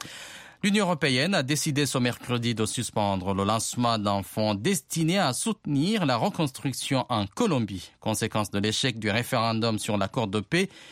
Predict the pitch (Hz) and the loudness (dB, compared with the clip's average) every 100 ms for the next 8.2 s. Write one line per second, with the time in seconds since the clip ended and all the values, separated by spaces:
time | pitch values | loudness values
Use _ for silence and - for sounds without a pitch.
0 | - - - 143 131 - 135 156 - 110 | -20 -20 -4 -2 0 2 2 2 0 -4
1 | - 147 151 - 117 - 110 - 139 101 | -2 -2 -2 -2 -4 -2 -4 -2 0 2
2 | 104 139 - 127 147 170 - 254 143 104 | 2 0 -2 -2 0 0 -2 0 0 -2
3 | 98 110 104 120 98 95 107 98 - 131 | -4 -4 -2 -2 -2 -2 -2 -2 -2 -2
4 | 127 113 101 107 101 95 127 165 - - | 0 0 0 0 0 0 0 0 -4 -20
5 | - - 160 - 139 104 101 98 - 120 | -18 -4 -4 0 0 0 0 -2 -2 -4
6 | - 107 98 - - 104 104 98 90 95 | -2 -2 -2 -2 -2 -2 0 0 -2 -4
7 | 98 95 151 160 - 117 101 101 214 131 | -2 -2 0 -2 -2 -2 -2 0 0 0
8 | 101 - | -4 -6